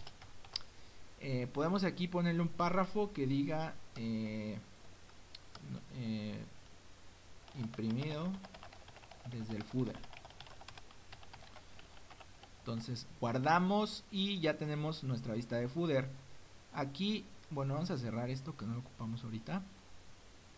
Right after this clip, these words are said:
Eh, vamos a linkear una vista múltiple. ¿Cómo es que hacemos esto? Pues con lo mismo, simplemente, eh, poniéndolo debajo o arriba, depi-, dependiendo de dónde quieres que lo ponga.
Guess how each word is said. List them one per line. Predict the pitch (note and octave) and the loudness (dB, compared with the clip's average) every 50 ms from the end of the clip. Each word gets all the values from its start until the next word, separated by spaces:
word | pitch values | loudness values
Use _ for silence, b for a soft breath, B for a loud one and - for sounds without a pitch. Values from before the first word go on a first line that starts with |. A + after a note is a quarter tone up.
| - B B B B B B B B - - - - - | -14 B B B B B B B B -14 -14 -14 -12 -6
Eh, | - C#3+ C3 B2+ B2 B2+ B2+ B2 B2 B2+ B2 B2 A#2+ B2 B2 B2 B2 A#2+ A2+ - - - - - | -2 2 4 4 6 6 6 6 6 6 6 6 4 4 4 4 4 2 0 -2 -4 -6 -4 -4
vamos | C3 C3+ C3 C3+ D#3 F3 F#3 G3+ G#3+ A3 G#3+ G#3+ - - - - - - - - - | -2 2 6 8 8 8 8 8 6 6 6 4 0 -4 -6 -6 -8 -10 -10 -6 0
a | - C3+ | 2 4
linkear | C3+ C#3 C#3+ C#3+ C#3 D#3+ E3 E3+ | 6 6 4 4 4 4 6 6
una | F3+ F3+ F3 D#3+ | 8 8 8 6
vista | D#3 D#3+ D#3+ - F3 | 6 6 4 4 4
múltiple. | E3 E3 E3+ E3+ D#3+ - D3 C3+ B2+ B2+ - | 6 6 6 6 4 4 2 2 2 2 4
¿Cómo | - F3+ F#3+ | 4 2 2
es | G3+ G3 | 2 4
que | G3 E3+ | 4 2
hacemos | D#3+ F3 E3+ F3 F3+ E3+ | 4 6 6 6 6 6
esto? | F#3 G3 F#3+ G3 - G#3 G3 | 6 4 4 4 2 2 2
Pues | G3 - F#3 F#3 F#3+ F#3+ F#3+ F#3+ F#3+ - | 2 2 4 4 6 6 4 2 0 -2
con | - C#3 B2 A#2+ | 0 2 4 4
lo | C3 | 4
mismo, | C#3+ D#3+ G3 A3 A3 G3+ F3 D3+ | 6 6 6 4 4 4 2 0
simplemente, | C3+ D3+ D3+ D3+ D#3 D3+ D3+ D#3 C#3 C#3 D3+ D3 C3+ C3+ - - - - | 2 0 0 2 2 2 2 2 2 2 0 0 0 -2 -6 -8 -6 -4
eh, | A2+ A#2 G#2+ G#2+ G#2+ G#2 G#2 G#2 C3 - - - - - - - | -2 0 0 0 0 0 0 -2 -4 -8 -10 -12 -12 -12 -6 -2
poniéndolo | B2+ A#2 A#2+ B2+ C#3 D3 C#3+ C3+ B2 | 2 2 4 4 4 6 8 8 8
debajo | A#2+ A2+ A2+ B2 B2 C#3 C#3 D#3 E3 | 6 6 6 6 6 6 6 4 4
o | D3+ C3 A#2 | 6 6 6
arriba, | A2 A2 B2 C3 C#3+ D#3 D#3+ | 6 6 4 4 4 4 2
depi-, | D3+ - - C3 C3 B2+ C3+ | 2 0 0 0 0 0 0
dependiendo | B2 A#2 A#2 A#2 - A#2 A#2+ B2+ C3 C3+ C#3 | 0 -2 -2 -2 -2 0 2 4 4 4 4
de | |
dónde | C#3 C#3 C#3 C#3+ C#3 | 4 4 2 0 2
quieres | - C3 C3 C3+ C3 | 2 4 4 4 2
que | C3+ - A#2+ | 2 -2 -2
lo | A2+ G#2+ G#2 | 0 0 0
ponga. | G2+ - - D3 C#3+ C#3+ C#3+ C#3+ C#3+ E3+ | -2 2 4 6 6 6 4 2 2 0